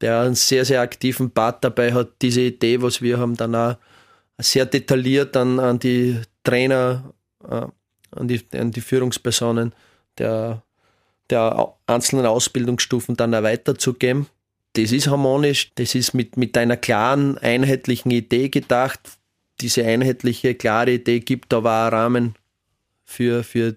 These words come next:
für die Trainer, um, um dort dann auch kreativ, um situativ ange-, angepasst zu agieren. Und das, denke ich, ist einmal ein, ein wichtiger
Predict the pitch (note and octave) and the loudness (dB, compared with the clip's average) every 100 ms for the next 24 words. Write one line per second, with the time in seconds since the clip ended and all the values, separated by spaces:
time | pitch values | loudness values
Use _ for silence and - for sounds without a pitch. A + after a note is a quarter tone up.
0 | _ - B2 A2+ - A2+ A2+ A2+ A2+ A2+ | _ -4 -2 -2 -2 0 2 0 0 -4
1 | A#2 - A#2 - A#2 - A2+ A2+ A2+ A#2 | -8 -14 -14 -6 -6 -6 -6 -2 0 -2
2 | A#2 A#2 A2+ A#2+ A#2+ - A#2 A2 A#2+ - | -2 -2 0 -2 -2 -4 -10 -8 -8 -4
3 | A2+ B2 A#2+ A2+ A#2+ B2 B2 A#2 A#2+ A#2+ | -4 -2 -2 -2 -2 -4 -6 -4 -4 -4
4 | - A2 - _ - - - _ - C3 | -4 -6 -8 _ -20 -20 -20 _ -2 0
5 | A#2+ - C3+ D3 D3+ _ _ _ - - | 0 0 0 0 -2 _ _ _ -6 -2
6 | B2+ C3+ C3+ C#3 B2+ B2+ B2+ B2 B2 B2 | 2 2 2 0 2 2 2 2 2 2
7 | B2 A#2+ B2+ C#3 - C3+ C3 B2+ | 2 0 0 -4 -2 0 0 0